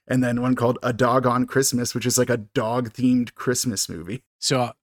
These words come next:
Speaker 2: I, I'm just, like, going through his credits. He has a recent release of a movie called Killbots, originally titled Murderbot.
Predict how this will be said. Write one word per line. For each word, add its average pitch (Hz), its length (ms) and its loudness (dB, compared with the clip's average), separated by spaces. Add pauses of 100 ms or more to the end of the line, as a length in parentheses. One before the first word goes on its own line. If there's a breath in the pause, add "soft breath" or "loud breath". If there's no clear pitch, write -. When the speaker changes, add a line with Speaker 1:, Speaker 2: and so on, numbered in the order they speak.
(160)
Speaker 2:
I, 117 180 -8
I'm 135 140 -2
just, 147 200 2
like, 131 140 0
going 123 220 2
through 127 140 0
his 120 100 0
credits. 123 420 0
He 139 340 -2
has 156 280 2
a 151 80 2
recent 127 480 -2
release 127 480 2
of 113 200 -6
a 110 80 0
movie 120 360 0
called 107 420 -6
Killbots, 113 720 -4 (600)
originally 127 480 0
titled 120 340 0
Murderbot. 117 640 0